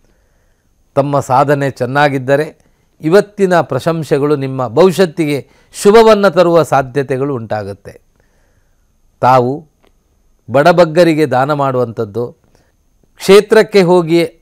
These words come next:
ಅಲ್ಲಿ ಭಿಕ್ಷುಕರಿಗೆ ಏನಾದರೂ ಯತ್ಕಿಂಚಿತ್ ಸೇವೆಯನ್ನು ಮಾಡುವುದರಿಂದ ಇಷ್ಟಾರ್ಥ ಸಿದ್ಧಿ. ಮಕರ ರಾಶಿ, ಅಭಿಷ್ಟ ಪ್ರಾಪ್ತವಾಗುವ ಸಮಯ.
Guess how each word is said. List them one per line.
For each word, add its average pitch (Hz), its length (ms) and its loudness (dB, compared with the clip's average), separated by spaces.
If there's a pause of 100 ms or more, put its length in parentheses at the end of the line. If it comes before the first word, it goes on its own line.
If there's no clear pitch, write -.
(220)
ಅಲ್ಲಿ 170 260 0
ಭಿಕ್ಷುಕರಿಗೆ 156 840 -2
ಏನಾದರೂ 139 380 -2
ಯತ್ಕಿಂಚಿತ್ 175 680 -6 (1080)
ಸೇವೆಯನ್ನು 180 540 4
ಮಾಡುವುದರಿಂದ 123 680 -6 (480)
ಇಷ್ಟಾರ್ಥ 113 520 -6
ಸಿದ್ಧಿ. 101 460 -14 (1080)
ಮಕರ 120 360 -2
ರಾಶಿ, 104 400 -8 (1120)
ಅಭಿಷ್ಟ 147 460 0 (1120)
ಪ್ರಾಪ್ತವಾಗುವ 135 840 0
ಸಮಯ. 110 360 -12